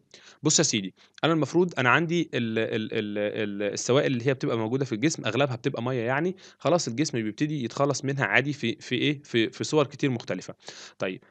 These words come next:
في عندي هرمون اسمه الالدوستيرون. الالدوستيرون هرمون ده بيعمل حاجة اسمها salt and water retention، بيمنع خروج المَيّة والملح من الجسم،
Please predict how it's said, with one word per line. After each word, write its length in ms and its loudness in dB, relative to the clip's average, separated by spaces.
في 200 2
عندي 280 4
هرمون 520 0
اسمه 380 0
الالدوستيرون. 720 -2
الالدوستيرون 720 0
هرمون 360 -2
ده 240 0
بيعمل 520 2
حاجة 240 0
اسمها 300 -2
salt 440 2
and 140 -6
water 240 -2
retention، 360 -8
بيمنع 540 4
خروج 500 0
المَيّة 500 0
والملح 720 -2
من 140 -2
الجسم، 420 -2